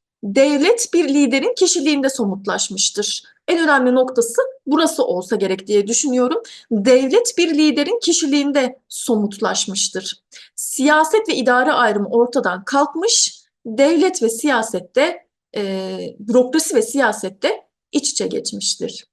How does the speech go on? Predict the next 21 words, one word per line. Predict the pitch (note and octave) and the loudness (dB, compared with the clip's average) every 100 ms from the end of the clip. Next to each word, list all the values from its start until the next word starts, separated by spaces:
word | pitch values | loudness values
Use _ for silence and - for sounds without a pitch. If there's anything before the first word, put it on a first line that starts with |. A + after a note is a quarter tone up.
| _ _ _ _ _ _ _ - | _ _ _ _ _ _ _ -14
Devlet | G3 A3 A#3+ C4 F#4 G4 - | 0 6 6 6 0 0 0
bir | D#4 C4+ | 0 4
liderin | D4 C#4+ D4+ D4 - | 2 2 0 -4 -6
kişiliğinde | C4+ - B3 C4+ C4 C4+ | -4 -2 0 0 0 -2
somuş-, | - A3+ A3+ - - - | -2 -2 0 -2 -6 -14
somutlaştığı | - B3 A#3+ - B3+ A#3+ - C5+ A#4+ | -2 0 0 0 -2 -2 -2 -2 -2
için | - D4+ A#4 - _ - | -2 -4 -6 -12 _ 2
bürokrasi | A#4 A4+ B3 C4 | 2 4 0 0
burada | F4+ C4+ C#4 | -2 0 0
sadece | - - F#4 F#4 F#4 A#3+ F3+ F#3 G#3+ - _ _ _ _ - | -4 -2 2 2 2 0 0 -2 -2 -6 _ _ _ _ 0
o | E4 F#4 | 0 2
kişinin, | F4+ - D4 G3+ F#3 - | 0 0 0 -2 -6 -4
ya | A#3+ - | -4 2
o | C#4 | 2
liderin | D#4+ D#4+ B3+ A#3 F3+ G#3+ _ _ _ _ _ _ _ - | 4 4 4 0 -2 -8 _ _ _ _ _ _ _ -2
ve | B3 A#3+ | 0 4
devletin | A#3+ A#3 G#3+ A3+ A3+ G3 - - | 4 4 4 0 0 -8 -8 0
aldığı | D4 C#4+ G3+ E3+ | 2 2 0 -4
kararları | C#4 C4 A3 G3+ F#3 F3+ F#3 C4 - _ _ _ | -2 0 0 0 -4 -2 0 0 -2 _ _ _
tamamen | - C4 D4+ G#4 A4 B3 A#3+ | -4 0 2 4 2 0 -2
kararlara | - B3 B3+ B3+ C4 C#4 F4+ - | -4 -2 0 0 2 2 2 -2